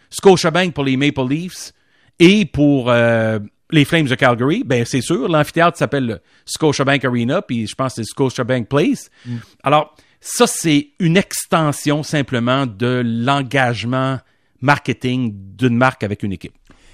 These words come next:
Speaker 2: Est-ce que, euh, est-ce qu'il y a un deal ? Mettons, Bell, là, ça aurait-tu été plus payant pour Canadien de mettre, mettons, les saucisses Highgrave, euh, tu sais, un autre que de prendre le même t-, qui fait partie d'un package, mettons ?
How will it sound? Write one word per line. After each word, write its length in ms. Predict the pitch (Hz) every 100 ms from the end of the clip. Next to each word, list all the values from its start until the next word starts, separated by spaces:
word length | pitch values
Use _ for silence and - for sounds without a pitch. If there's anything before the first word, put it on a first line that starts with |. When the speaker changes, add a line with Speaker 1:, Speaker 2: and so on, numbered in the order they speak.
| - -
Speaker 2:
Est-ce 240 | 139 123
que, 80 | 156
euh, 1040 | 175 180 139 120 117 113 113 113 117 123 -
est-ce 200 | - 107
qu'il 120 | - 139
y 40 |
a 40 |
un 120 | 127 113
deal ? 360 | 104 175 247 180 - _ 147
Mettons, 300 | 120 160 170
Bell, 380 | 120 143 185
là, 140 | 139 143
ça 100 | 120
aurait-tu 180 | 113 -
été 160 | 135
plus 160 | 113 131
payant 260 | 139 135 151
pour 140 | 135
Canadien 320 | 131 117 131
de 40 | 139
mettre, 260 | 123 123
mettons, 240 | 117 104 131
les 120 | 120
saucisses 420 | - 113 - 117
Highgrave, 540 | 117 107 120 190 214 160
euh, 160 | 123
tu 120 | 107
sais, 60 | 165
un 220 | 143 113
autre 240 | 135 196 -
que 100 | 135
de 180 | 123
prendre 480 | 110 120 127 139 131
le 140 | 113 113
même 360 | 120 135 143
t-, 100 | - - _ _ _ _
qui 80 | _
fait 120 | 127
partie 220 | 110 98
d'un 140 | 139 117
package, 460 | 98 101 98 190
mettons ? 260 | 185 160 196